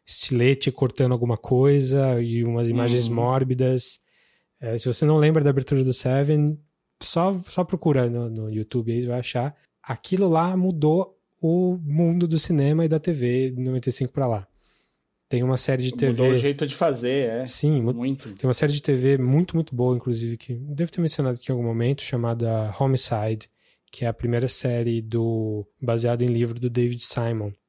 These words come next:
Speaker 1: do cara do The Wire, que é Policiais em Baltimore. Muito boa a série. E ela começou em noventa e dois ou três, eu acho. E as primeiras temporadas,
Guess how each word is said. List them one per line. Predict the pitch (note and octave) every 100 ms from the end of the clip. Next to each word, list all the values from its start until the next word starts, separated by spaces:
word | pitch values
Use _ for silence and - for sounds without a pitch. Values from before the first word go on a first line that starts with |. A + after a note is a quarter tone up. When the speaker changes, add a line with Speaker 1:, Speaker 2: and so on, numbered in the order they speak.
| _ -
Speaker 1:
do | A#2
cara | - G#2+
do | G#2+
The | A2
Wire, | A#2 A2+ A2 G#2 - _ _ _ -
que | B2
é | A2+ A#2 A2 G#2 G2 _ _ _ -
Policiais | C3+ C3 - C3+ C3+ C#3+
em | D#3+
Baltimore. | A#2+ A2+ - A2 G#2 - _ _ _ -
Muito | E3+ G3
boa | D#3 C3+
a |
série. | B2 A#2 G#2+ _ _ _ _ _ _
E | B2
ela | A#2
começou | - C3+ C3 - C#3
em | D#3+
noventa | D3+ A#2+ A#2+ B2+
e | A2 G2 -
dois | A2 A2+ A#2
ou | A#2+
três, | - A2 G#2+ G2+
eu | G2
acho. | F#2+ - - - _ _ _ _ _ _ -
E | A#2
as | A#2
primeiras | - C3 C3+
temporadas, | D3 B2+ C3 A#2+ B2+ C#3 E3 D#3+ -